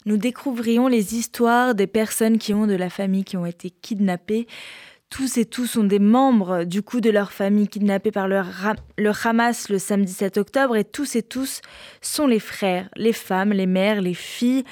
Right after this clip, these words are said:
de franco-israéliens ou français. Depuis samedi, ces familles n'ont aucune nouvelle de leurs proches. Ces proches étaient dans les kibbutzim à côté de la bande de Gaza. D'autres faisaient la fête au festival pour la paix Tribe of Nova.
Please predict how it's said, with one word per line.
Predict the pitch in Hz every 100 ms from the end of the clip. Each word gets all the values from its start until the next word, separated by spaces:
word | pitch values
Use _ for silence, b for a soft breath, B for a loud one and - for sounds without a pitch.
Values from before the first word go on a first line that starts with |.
| B B 202
de | 220 269
franco-israéliens | - - 233 214 247 247 208 - 190 170 196 208 - -
ou | 240
français. | - 208 190 - 175 - B B B B B 196
Depuis | 196 208
samedi, | 190 220 220 220
ces | 262 226
familles | 226 220 254
n'ont | 233 - -
aucune | 269 - 262
nouvelle | 254 214 208
de | 185
leurs | 175 175 -
proches. | - 185 240 - b b b
Ces | - 226
proches | - 226 220
étaient | 214 202
dans | 180 180
les | 175
kibbutzim | - 190 233 233 - 294
à | 262
côté | 220 202 208
de | 196
la | 180
bande | 180 214 220
de | 214
Gaza. | 185 185 175 190 - B B -
D'autres | 190 269 - -
faisaient | - 214 214
la | 254 202
fête | 202 214
au | 202
festival | 208 180 202 202 214
pour | 214 180
la | 170
paix | 170 190 190 - b _
Tribe | - 220 202
of | 190 202
Nova. | 190 165 -